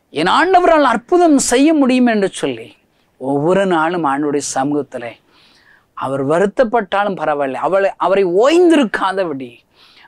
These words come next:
அவரை நோக்கி அழுது கொண்டே இருக்கிறேன். பின்னும் அவருடைய சமூகத்தில் அமர்ந்து ஜெபித்து கொண்டே இருக்கிறேன். இந்த கணேசனுடைய ஜெபத்திற்கு பதில் கொடுக்கிறாரே, இன்றைக்கு உங்களுடைய ஜெபத்திற்கும் என் ஆண்டு பதில் கொடுப்பார். ஐயா,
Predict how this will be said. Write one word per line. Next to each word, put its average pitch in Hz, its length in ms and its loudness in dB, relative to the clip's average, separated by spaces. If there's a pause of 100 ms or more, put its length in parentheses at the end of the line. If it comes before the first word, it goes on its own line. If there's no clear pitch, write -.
(100)
அவரை 135 260 -6
நோக்கி 147 340 -4
அழுது 160 300 2
கொண்டே 196 380 2
இருக்கிறேன். 147 480 -2 (160)
பின்னும் 247 540 2 (540)
அவருடைய 143 400 -4
சமூகத்தில் 180 760 0 (760)
அமர்ந்து 156 520 -2 (140)
ஜெபித்து 165 360 -2
கொண்டே 175 340 0
இருக்கிறேன். 123 500 -6 (440)
இந்த - 120 -20 (100)
கணேசனுடைய 151 640 -2
ஜெபத்திற்கு 147 480 -4 (100)
பதில் 160 280 -2
கொடுக்கிறாரே, 117 600 -8 (640)
இன்றைக்கு 123 380 -12
உங்களுடைய 170 400 2
ஜெபத்திற்கும் 151 600 -4
என் 135 160 -4
ஆண்டு 135 180 -4 (140)
பதில் 147 240 -4
கொடுப்பார். 123 480 -10
ஐயா, - 260 -18